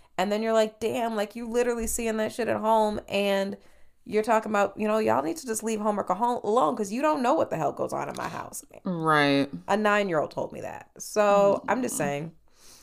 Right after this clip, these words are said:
Speaker 1: But a lot of the times my biggest complaint is that I get it. Everyone has a job. Everyone has a hard
Speaker 2: Mm-hmm.
Speaker 1: job. I'm not denying that teachers' jobs are hard.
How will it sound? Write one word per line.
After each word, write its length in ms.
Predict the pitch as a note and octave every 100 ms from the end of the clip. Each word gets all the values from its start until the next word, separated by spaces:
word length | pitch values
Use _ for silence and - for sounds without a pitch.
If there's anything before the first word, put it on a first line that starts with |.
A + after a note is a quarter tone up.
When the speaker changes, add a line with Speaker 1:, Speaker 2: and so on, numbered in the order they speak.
| - - - - - - - -
Speaker 1:
But 220 | F3 E3
a 60 | F3+
lot 220 | F3+ F#3
of 80 | G3
the 40 |
times 260 | F3+ E3 E3
my 140 | D#3
biggest 300 | D3+ D3+ D#3
complaint 400 | - D3+ D#3 C#3+
is 140 | C#3+ -
that 320 | C3+ C3+ - - - - - - - - - - - - - - - - -
I 140 | G3
get 180 | E3 D#3
it. 100 | D3+
Everyone 320 | F3+ F#3 F#3+ F#3
has 160 | F3+
a 40 | E3+
job. 340 | D#3+ D3+ D3+
Everyone 240 | D#3+ D3+ D#3
has 140 | D#3
a 60 | D#3
hard 260 | D3 D3
Speaker 2:
Mm-hmm. 100 | D#3+
Speaker 1:
job. 340 | C#3 C#3 C#3+ - D3
I'm 220 | D3+ D3+
not 260 | D3 C#3+
denying 400 | D3+ C#3+ C#3 C#3
that 200 | C#3+ -
teachers' 300 | - C#3+ -
jobs 320 | - - - -
are 80 |
hard. 440 | D#3 C3 C#3 D#3+